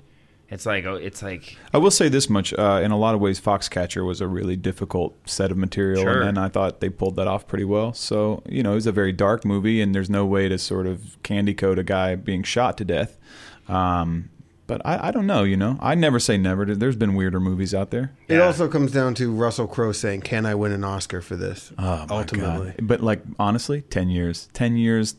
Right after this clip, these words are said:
Speaker 2: too late,
Speaker 3: Too
Speaker 2: but,
Speaker 3: late.
Speaker 2: uh, that'd be a great casting call, though.
Speaker 3: Liev Schreiber's name passed around.
Speaker 1: Yeah.
Speaker 2: Interesting.
Speaker 1: I mean, he
Speaker 2: Interesting.
Speaker 1: played Sabretooth, so,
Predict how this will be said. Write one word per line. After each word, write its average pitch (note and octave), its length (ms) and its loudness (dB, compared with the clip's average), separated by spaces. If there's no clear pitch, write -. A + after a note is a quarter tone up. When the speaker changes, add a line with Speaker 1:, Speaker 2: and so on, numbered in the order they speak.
Speaker 2:
too A2 180 2
late, G2+ 300 2
Speaker 3:
Too C3 100 0
Speaker 2:
but, - 100 4
Speaker 3:
late. G#2 280 0
Speaker 2:
uh, F#2 440 -2
that'd F#2+ 200 -2
be F2+ 140 -2
a E2+ 40 -4
great F2 380 -4
casting F2+ 460 -6
call, - 260 -10
though. G2+ 160 -10
Speaker 3:
Liev A#2+ 240 -2
Schreiber's A2 600 -2
name A#2 300 -2
passed A2+ 360 -4
around. A#2 400 -2
Speaker 1:
Yeah. G#2+ 280 0
Speaker 2:
Interesting. B2 240 -4
Speaker 1:
I - 40 -12
mean, G2 60 -6
he A2 60 0
Speaker 2:
Interesting. A2+ 40 -6
Speaker 1:
played A#2+ 200 0
Sabretooth, A2 580 -2
so, F2+ 360 -4